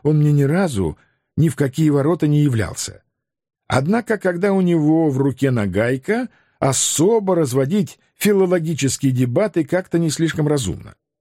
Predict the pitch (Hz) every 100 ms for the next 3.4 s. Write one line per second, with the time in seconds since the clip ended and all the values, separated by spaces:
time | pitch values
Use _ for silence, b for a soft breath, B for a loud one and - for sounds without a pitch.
0 | _ _ 135 196 190 165 135 220 233 -
1 | b - 120 135 85 139 185 160 156 147
2 | 123 120 226 - 226 233 226 202 - 151
3 | 101 - - 87